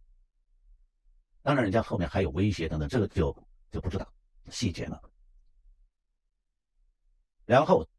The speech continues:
这个人只好被迫签字，因为他想离开中国，不然他就离不开了。签了字，国家安全部的处长把表格收到包里头以后，一边送他上飞机，一面跟他讲，“如果以后你主动脱离联系，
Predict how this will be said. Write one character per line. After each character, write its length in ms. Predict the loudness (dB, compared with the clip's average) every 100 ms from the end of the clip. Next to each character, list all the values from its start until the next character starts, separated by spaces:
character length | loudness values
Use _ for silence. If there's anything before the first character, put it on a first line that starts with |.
| _ _
这 140 | 0
个 60 | 2
人 140 | -2 -6 _ _ -6
只 120 | -4
好 220 | -4 -10 -8
被 160 | -2 -2
迫 160 | -4 -6
签 200 | -2 -2
字， 120 | 0
因 60 | 0
为 40 |
他 120 | -2
想 120 | -4 -4
离 80 | -4
开 100 | -4
中 120 | -6
国， 120 | -10 -4
不 100 | -2
然 80 |
他 80 | 0
就 60 | -2
离 160 | -2
不 40 | -6
开 140 | -8
了。 100 | -10 _ _ _ _ _ _ _ _ _ _ _ _
签 180 | -2 2
了 60 | 2
字， 240 | 2 -2 _ _ _ _ _ _ _ _ _ _ _ _ _ _ _
国 160 | -2 2
家 80 | 2
安 60 |
全 140 | 2 2
部 160 | 0
的 240 | -2 -2 -4
处 180 | -4 -4
长 320 | -4 -10 -8
把 100 | -4 -2
表 160 | -2
格 120 | -2
收 160 | 0 0
到 180 | -2 -2
包 140 | -2
里 60 | -2
头 100 | -6
以 80 | -8
后， 280 | -10 -14 -18 _ _ _ _ _ _ _ -2
一 100 | 2
边 180 | 2
送 100 | 2
他 80 | 0
上 160 | 0 -2
飞 140 | -2
机， 220 | -2 0
一 40 | 2
面 120 | 2
跟 100 | 0
他 80 | -4
讲 260 | -8 -10 -14 _ _ _ _ _
，“如 160 | -2
果 100 | 0
以 80 | 0
后 240 | 0 -2 -2 -6
你 100 | -6
主 180 | -4 -4
动 140 | -4 -4
脱 160 | -2
离 120 | 0 0
联 200 | -4 -6
系， 260 | -8 -10